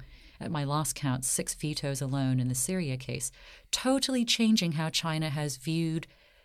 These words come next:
the application of the veto, 'cause it's costly for China. China only has the U N Security Council. It doesn't have a nato. It doesn't have an E U. And it has strong faith in the relevance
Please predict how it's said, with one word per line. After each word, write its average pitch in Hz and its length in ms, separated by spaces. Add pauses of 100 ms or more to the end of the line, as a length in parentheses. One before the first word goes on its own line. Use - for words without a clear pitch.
(140)
the 165 100
application 175 600
of 147 140
the 143 80
veto, 127 480
'cause - 160
it's - 80
costly - 400
for - 160
China. 127 400
China 190 400
only 202 280
has 135 380 (400)
the 170 120
U 147 120
N 139 100
Security 139 440
Council. 123 360
It 135 60
doesn't 160 260
have 165 180
a 165 40
nato. 139 540 (240)
It 165 120
doesn't 160 280
have 139 200
an 143 80
E 139 160
U. 131 380 (500)
And 165 120
it - 60
has 147 180
strong 180 440
faith 160 400
in 160 80
the 139 80
relevance 143 720